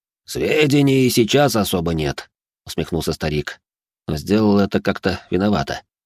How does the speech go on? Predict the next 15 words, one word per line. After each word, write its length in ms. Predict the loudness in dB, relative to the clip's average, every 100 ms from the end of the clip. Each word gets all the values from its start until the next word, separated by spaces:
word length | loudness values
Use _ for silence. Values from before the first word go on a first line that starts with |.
| _ _
«Но 120 | -8
есть 460 | -2 2 2 0 -4
примерное 560 | 2 4 4 4 4 4
представление, 840 | 0 -2 -2 0 2 2 0 0
что 220 | -2 0
и 120 | -2
где 240 | 0 0 2
должно 380 | 0 0 0 0
будет 260 | 0 -2
произойти. 720 | -2 -2 0 -2 -2 -2 -4 -8 _ _ _ _ -8
И 120 | 0
будет 320 | 2 4 4
связано 500 | 4 4 4 4 4
с, 120 | 4
э, 340 | 2 2 -2